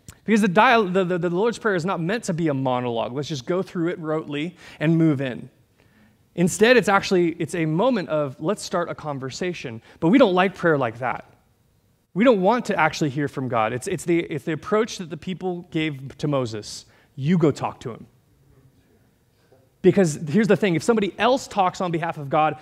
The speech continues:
I can argue with him, but if God speaks for himself, where do I go? And so there's this great writing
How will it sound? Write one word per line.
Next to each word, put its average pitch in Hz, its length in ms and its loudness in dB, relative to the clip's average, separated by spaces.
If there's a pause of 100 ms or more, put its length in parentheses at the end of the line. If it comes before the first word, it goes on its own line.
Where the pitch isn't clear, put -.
(100)
I 190 140 2
can 220 180 0
argue 220 460 4
with 175 140 4
him, 240 340 2 (1080)
but 196 120 6
if 170 140 4
God 220 300 4
speaks - 320 -4
for 202 160 0
himself, 196 560 2 (320)
where 143 160 2
do 147 100 4
I 131 80 4
go? 113 220 -2 (1800)
And 147 160 -4
so 185 160 6
there's 160 240 4
this 151 300 0
great 151 420 -2
writing 131 380 -2